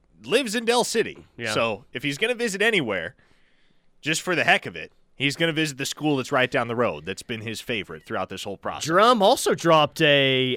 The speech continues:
Speaker 2: "I think Notre Dame leads for Xavier Robinson." How about that?
Speaker 1: Yeah, I mean, that's what it's been shaping up like, a tight battle between O U and Notre Dame for quite some time now, and it, it is starting to feel like Notre Dame is gaining the upper hand.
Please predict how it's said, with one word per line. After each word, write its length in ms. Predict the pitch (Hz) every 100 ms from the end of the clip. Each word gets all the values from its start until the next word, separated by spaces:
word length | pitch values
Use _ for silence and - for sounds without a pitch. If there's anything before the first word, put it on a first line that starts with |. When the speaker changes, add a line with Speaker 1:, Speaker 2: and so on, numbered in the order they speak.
| -
Speaker 2:
"I 180 | 156 165
think 640 | - 180 156 147 - - 131
Notre 260 | 156 170
Dame 240 | 170 160 143
leads 240 | 165 156
for 140 | 151
Xavier 380 | 127 160 147 135
Robinson." 560 | 120 202 269 - 92 78 _
How 60 | -
about 200 | 180 -
that? 480 | 147 233 - - -
Speaker 1:
Yeah, 260 | 269 311 165
I 80 | 160
mean, 160 | 180
that's 260 | 160 180 -
what 160 | 175 170
it's 180 | 156 -
been 180 | 151
shaping 440 | 147 - 156 151 139
up 200 | 147 -
like, 300 | 95 98 110
a 120 | 98 98 -
tight 300 | - 139 131
battle 220 | 120 127 120
between 360 | 117 127 120
O 80 | 120
U 180 | 117 113
and 80 | 110
Notre 220 | 110 110
Dame 180 | 107 104
for 120 | 104
quite 300 | - 110 98
some 200 | 110 98
time 300 | 107 101 104
now, 260 | 104 113
and 80 | 113
it, 160 | 101 - - - -
it 140 | 160
is 140 | 220 -
starting 260 | 196 170 135
to 60 |
feel 200 | - 156
like 260 | 143 131 -
Notre 260 | 127 135 127
Dame 360 | 123 135 139
is 180 | 127 -
gaining 540 | 127 113 123 131 131
the 140 | 120 120
upper 320 | 117 - 120
hand. 500 | 104 117 135 160 170